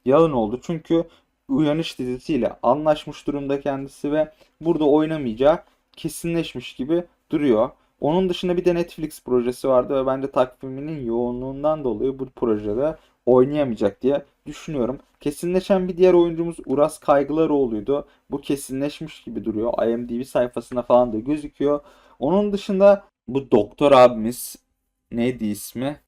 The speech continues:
Taner Ölmez. Taner Ölmez de kesinleşmiş gibi duruyor. Bu da bir diğer oyuncumuz. Burada ortaya atılan bir teori var.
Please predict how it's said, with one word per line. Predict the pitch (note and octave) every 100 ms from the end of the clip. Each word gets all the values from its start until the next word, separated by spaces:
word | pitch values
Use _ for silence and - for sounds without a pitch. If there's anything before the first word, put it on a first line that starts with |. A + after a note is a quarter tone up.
| _
Taner | _ A#2+ C3
Ölmez. | C3+ C3 C3 C3+ -
Taner | - C3+ C3+
Ölmez | C3+ C3 C#3 C#3+
de | B2
kesinleşmiş | - B2 - G2 F#2+ F2 -
gibi | - F2 G#2+
duruyor. | D3+ D3+ D3 D3+ - _ _
Bu | D3
da | D#3 D3+
bir | D3+ C#3
diğer | D3 D3
oyuncumuz. | B2 G#2+ G#2+ B2 C#3 _ _ -
Burada | C3 D#3 E3
ortaya | C#3+ C#3 E3
atılan | D#3 E3 D#3 D#3
bir | D3+
teori | - C#3+ C#3+ D#3+
var. | D3 D#3